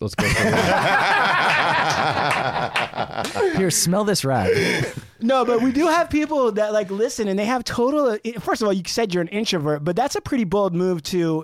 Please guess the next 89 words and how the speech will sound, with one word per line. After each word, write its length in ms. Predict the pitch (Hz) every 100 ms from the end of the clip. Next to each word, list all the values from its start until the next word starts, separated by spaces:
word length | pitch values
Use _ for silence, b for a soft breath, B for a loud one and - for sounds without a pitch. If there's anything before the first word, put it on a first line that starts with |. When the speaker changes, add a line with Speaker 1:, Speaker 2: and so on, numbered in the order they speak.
| -
Speaker 3:
and 220 | 208 233 233
you're 200 | 262 269
right. 280 | 254 143 -
I 140 | 240
do 180 | 214 214
it 60 | 190
all 160 | 170
the 80 | 143
time. 200 | 139 107 -
Sometimes 440 | 160 127 135 120
when 100 | 147
I'm, 80 | 151
like, 140 | 147
talking 260 | 156 160 147
to 60 | 131
people, 340 | 143 139 139
I 120 | 156
don't 180 | 156 143
know 260 | 143 147 151
them, 260 | 160 156
but 160 | 151 139
we 120 | 156
make 200 | 165 160
a 40 | 143
kind 200 | 175 170
of 80 |
an 80 | 156
eye 160 | 151 151
contact 400 | 151 143 147 143
and 80 | 139
we 60 |
both 240 | 123 151 147
know 100 | 147
we're 120 | 143
not 180 | 143 -
creeps. 540 | - 151 180 - - 151
And 100 | 147
then 80 |
I'm 60 | 127
like, 80 | -
Speaker 1:
Yeah. 80 | 170
Speaker 3:
"Hey, 60 | 165
what's 200 | 151 151
happening?" 420 | 156 139 123 110 - B B
Or 120 | 190
if 60 | 190
I'm 100 | 196
at 100 | 185
the 60 | 175
gym 300 | 147 180 175
long 400 | 156 165 170 170
enough, 420 | 170 160 156 147 b b
maybe 260 | 175 202 214
it's 100 | 196
not 120 | 202
the 60 | 185
first 340 | - 190 185
time 160 | 196 196
you 60 |
saw 200 | 175 190
them 120 | 180 180
at 100 | 175
the 60 | 175
restaurant. 360 | 170 - 170
This 80 | 143
is 40 |
the 80 | 156
third 300 | - 170 175
time 260 | 165 175 175
now 200 | 175 175
you've 160 | 175
seen 180 | - 185
them. 160 | 180 170
And 100 | 156
now 200 | 156 151
it's 140 | 151
like, 160 | 151 147
"Okay, 240 | 180 160 143
we 120 | 147
can 120 | 151
say 160 | - 151
hello." 180 | 147
Obviously, 360 | 139 147 143 143
I'm 100 | 147
not 140 | 156
crazy. 280 | - 139 127
You're 100 | 135
not 140 | 123 113
crazy. 360 | 107 110 120